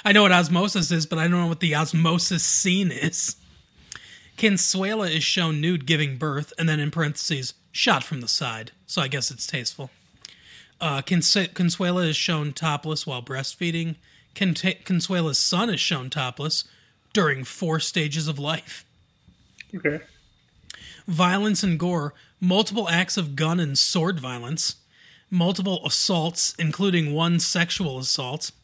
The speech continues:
Speaker 1: Uh, ouch.
Speaker 2: Wait, wait, wait. I just, I, I just let that one slip by me. Four stages of life? What the fuck does that mean?
Speaker 1: Yeah, I'm not sure. I guess baby, childhood,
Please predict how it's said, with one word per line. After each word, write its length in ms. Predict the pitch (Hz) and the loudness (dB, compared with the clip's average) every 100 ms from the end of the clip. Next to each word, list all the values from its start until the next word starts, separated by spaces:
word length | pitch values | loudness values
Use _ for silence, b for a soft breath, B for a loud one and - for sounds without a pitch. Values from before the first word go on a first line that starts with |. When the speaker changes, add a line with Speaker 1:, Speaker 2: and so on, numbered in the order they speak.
| - | -16
Speaker 1:
Uh, 100 | 117 - - | -14 -14 -6
ouch. 180 | 156 131 | 2 8
Speaker 2:
Wait, 80 | 180 | 10
wait, 120 | 170 | 12
wait. 120 | 147 139 | 12 10
I 60 | |
just, 140 | 196 254 | 10 8
I, 40 | 240 226 | 8 8
I 40 | |
just 140 | 220 285 | 8 8
let 100 | 277 | 12
that 80 | 220 | 12
one 140 | 170 | 12
slip 280 | - 190 139 | 10 8 10
by 160 | 147 147 | 8 10
me. 200 | 113 107 | 8 6
Four 420 | - - 139 175 | 4 8 10 10
stages 460 | - 160 160 156 | 8 6 6 4
of 100 | 123 | 4
life? 380 | 107 107 131 196 | 6 8 8 6
What 80 | - | 2
the 80 | 165 | 2
fuck 360 | - - 208 | 4 4 4
does 120 | 180 160 | 6 8
that 140 | 151 | 8
mean? 340 | 160 208 104 B B B B - | 8 6 4 B B B B -2
Speaker 1:
Yeah, 240 | 208 190 | 4 6
I'm 100 | 202 | 8
not 180 | 240 226 | 6 4
sure. 220 | - 208 165 | 0 0 2
I 80 | 175 | 2
guess 280 | 202 185 | 2 0
baby, 880 | 151 135 175 180 202 254 262 269 254 - _ _ _ _ _ _ | -2 -2 2 2 2 2 2 0 -2 -8 _ _ _ _ _ _
childhood, 1300 | - - 190 180 220 247 - 247 247 254 220 254 240 | -4 2 4 2 0 -4 -4 -2 -2 -2 -4 -6 -8